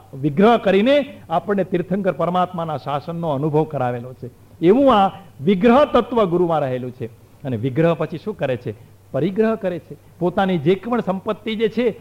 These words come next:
એ પોતાના શિષ્યને માટે છે. આપણા જીવનમાં જે પરિગ્રહ છે એ આપણા પોતાના માટે છે, માટે અજંપો છે, માટે સમસ્યા છે. પણ ગુરુઓ પાસે જે સંપત્તિ છે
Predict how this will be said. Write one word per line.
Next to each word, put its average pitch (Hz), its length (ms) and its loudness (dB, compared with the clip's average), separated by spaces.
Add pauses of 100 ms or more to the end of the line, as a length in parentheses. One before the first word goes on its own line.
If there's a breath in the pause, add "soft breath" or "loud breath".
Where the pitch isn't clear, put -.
(200 loud breath)
એ 180 100 0
પોતાના 160 420 -4
શિષ્યને 262 520 0
માટે 233 320 2
છે. - 360 -8 (200)
આપણા 185 320 2
જીવનમાં 180 460 0
જે 185 80 2
પરિગ્રહ 208 460 2
છે 214 260 0 (160)
એ 185 80 -4
આપણા 180 360 0
પોતાના 254 460 2
માટે 285 300 2
છે, 247 240 0 (280)
માટે 165 380 2
અજંપો 175 480 4
છે, 147 220 -2 (220 loud breath)
માટે 127 280 -4
સમસ્યા 147 480 -2
છે. - 420 -10
પણ 120 80 -8
ગુરુઓ 147 400 -2
પાસે 147 300 -6
જે 135 120 -8
સંપત્તિ 143 500 -10
છે 139 220 -8